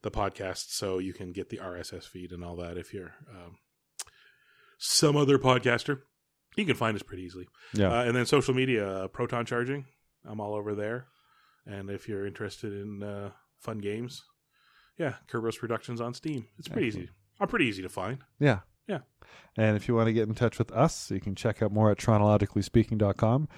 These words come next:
Speaker 2: Drop us a line on Twitter at chronologically speaking. Send us an email at chronologically speaking at gmail dot com, or join us on Facebook at the Chronologically Speaking Tron Minute by Minute Listeners page. And, uh,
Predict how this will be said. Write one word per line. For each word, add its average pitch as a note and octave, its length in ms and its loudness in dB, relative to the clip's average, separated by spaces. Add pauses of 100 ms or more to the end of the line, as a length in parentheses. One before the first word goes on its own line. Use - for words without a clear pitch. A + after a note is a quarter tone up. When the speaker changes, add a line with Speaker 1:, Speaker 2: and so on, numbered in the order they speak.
(220)
Speaker 2:
Drop G#2 220 4
us - 140 0
a A#2 40 4
line A2+ 220 6
on G#2+ 100 4
Twitter G3 360 12
at B2 180 8
chronologically B2+ 540 8
speaking. D#3+ 440 6 (220)
Send A2+ 240 4
us G#2+ 140 4
an G#2+ 80 4
email G#2 260 8
at F#2+ 80 4
chronologically F#2+ 600 4
speaking F2+ 460 0
at F2+ 160 0
gmail G#2 360 6
dot F#2+ 180 8
com, F#2+ 240 4
or F2+ 60 6
join F2 240 2
us - 120 -2
on F2 120 -2
Facebook A#2 680 6
at G#2 260 2
the F2+ 180 0
Chronologically D3+ 840 10
Speaking A#2 440 4
Tron A2+ 300 6
Minute G#2+ 220 4
by G2+ 100 4
Minute G2 300 2
Listeners F2+ 420 -2
page. D#2+ 640 -6 (580)
And, F#2+ 420 4
uh, F#2 320 6